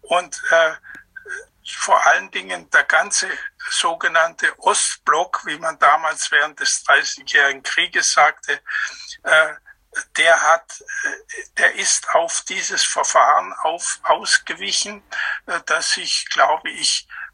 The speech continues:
äh, True Master oder True Viewer, äh, genannt hat. Und hier haben wir also ein solches Beispiel eines Konkurrenten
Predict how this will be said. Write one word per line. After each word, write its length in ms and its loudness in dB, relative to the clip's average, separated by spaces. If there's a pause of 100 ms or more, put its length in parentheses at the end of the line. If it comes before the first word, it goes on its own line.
äh, 320 -2 (1000)
True 400 -4
Master 640 2
oder 280 -4
True 360 -8
Viewer, 760 -4 (500)
äh, 260 0 (160)
genannt 560 0
hat. 300 2 (440)
Und 260 0
hier 300 0
haben 240 2
wir 200 4
also 240 2
ein 200 2
solches 460 -2
Beispiel 680 2 (460)
eines 440 2
Konkurrenten 1040 -4